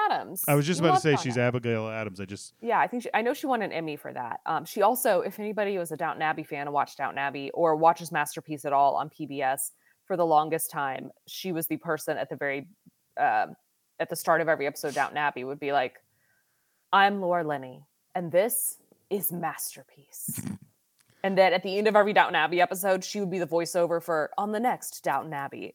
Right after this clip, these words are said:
Speaker 1: And I remember there was a, there's a few very sad Downton Abbey episodes, but there was one that was a, there was a death that was especially, like, gut-wrenching, and the episode ended, and it was like,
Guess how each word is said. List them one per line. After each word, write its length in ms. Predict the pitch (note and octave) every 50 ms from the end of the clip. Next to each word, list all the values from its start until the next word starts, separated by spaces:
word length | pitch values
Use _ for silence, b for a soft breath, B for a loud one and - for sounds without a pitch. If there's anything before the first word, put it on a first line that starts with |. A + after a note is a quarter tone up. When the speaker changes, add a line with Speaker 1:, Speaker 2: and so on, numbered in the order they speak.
| _
Speaker 1:
And 100 | - F3+ -
I 80 | - D#3+
remember 320 | E3 D#3+ D#3+ D#3+ D#3 D#3 D3+
there 100 | D3+ D3+
was 120 | D3+ C#3
a, 80 | C3 B2 - _ _ _ _ _ _ -
there's 180 | D3+ B2+ - _
a 80 | - D3+
few 160 | - - D3 -
very 180 | G#2+ F2 -
sad 220 | - - - - -
Downton 220 | - E2 - B2
Abbey 240 | A#2 G#2 - A2 F#2
episodes, 360 | - - - - - - -
but 100 | - -
there 80 | D#3 B2+
was 100 | C#3+ C#3+
one 340 | D#3 D3+ D3 C#3 C3+ C3+ D3 - _ _ _ _ _ _ _ _ _
that 80 | D3+
was 280 | C#3+ C#3+ C#3+ D3+ - - - _
a, 40 | -
there 100 | D#3+ D#3+
was 120 | D#3 D3+ E3
a 40 |
death 260 | D#3+ C#3 D3+ D3 D3 -
that 60 | B2+
was 140 | - - D3+
especially, 480 | C#3+ - D#3 D3 - - C#3+ C#3 B2+
like, 240 | B2+ B2+ G#2+ - - _ _ _ _ F#3 C#3+
gut-wrenching, 720 | - E3+ D3+ - - D3 - A#2+ - - B2+ A#2 A#2+ - - -
and 420 | D3+ C#3+ C3+ B2+ A#2 A2 C3 - - _ _ _ _ _ _ _ _ _ _ _ _ _ _ _ -
the 60 | -
episode 360 | F3 - - - - F#3 F3 -
ended, 340 | E3+ F3+ E3+ E3 D#3+ D3+
and 100 | E3 D#3
it 40 | D3
was 100 | - D#3+
like, 140 | D#3+ D3 -